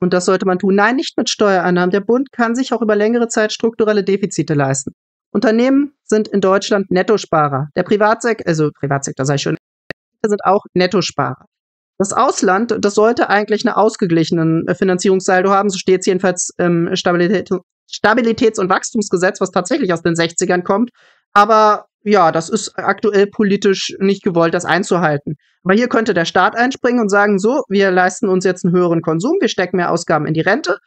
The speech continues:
Und wenn das politisch gewollt wäre, könnte der Staat das aus-, auch machen und das sollte er auch machen und damit das Rentenniveau zu stabilisieren. Also man könnte auch, ähm, wie gesagt, das, die, die Rentenbeiträge reformieren. Man könnte sagen, ähm,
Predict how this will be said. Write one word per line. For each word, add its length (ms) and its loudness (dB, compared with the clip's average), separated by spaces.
Und 120 2
wenn 140 2
das 160 -2
politisch 320 -2
gewollt 380 0
wäre, 180 0
könnte 260 -2
der 120 0
Staat 280 -2
das 100 -2
aus-, 180 -4
auch 200 -2
machen 280 2
und 100 -4
das 140 -4
sollte 300 0
er 160 0
auch 100 -2
machen 220 0
und 100 -2
damit 200 0
das 120 -2
Rentenniveau 480 0
zu 260 -2
stabilisieren. 640 -2
Also 160 2
man 160 0
könnte 380 0
auch, 300 2
ähm, 340 0
wie 120 2
gesagt, 540 2
das, 300 0
die, 300 0
die 160 0
Rentenbeiträge 880 0
reformieren. 460 0
Man 140 -2
könnte 300 0
sagen, 640 0
ähm, 340 0